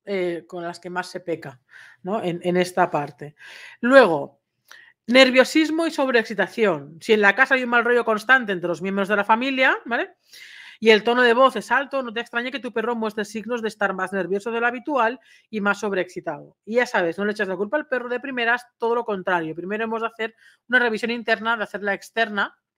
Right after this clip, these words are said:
una revisión interna antes de hacer la externa, ya que es fácil gritar y señalar con el dedo al perro si nosotros estamos muy nerviosos. Es un poco lo que, lo que he hablado, que he juntado como las dos, ¿no? Se me, me he ido con las dos. Luego estaríamos hablando de descansar mal.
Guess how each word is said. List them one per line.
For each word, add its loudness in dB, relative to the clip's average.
una 2
revisión 0
interna -2
antes 2
de -6
hacer -4
la 2
externa, -4
ya -2
que -6
es -10
fácil -10
gritar -4
y -2
señalar -4
con -6
el -4
dedo -2
al 0
perro -4
si -8
nosotros -6
estamos -4
muy -8
nerviosos. -6
Es -8
un 0
poco 4
lo 2
que, -2
lo -2
que 0
he 4
hablado, 4
que -4
he -2
juntado -4
como -4
las -4
dos, -2
¿no? -16
Se -16
me, -14
me 2
he 6
ido 4
con 2
las 0
dos. -6
Luego 12
estaríamos 8
hablando 10
de 4
descansar -6
mal. 0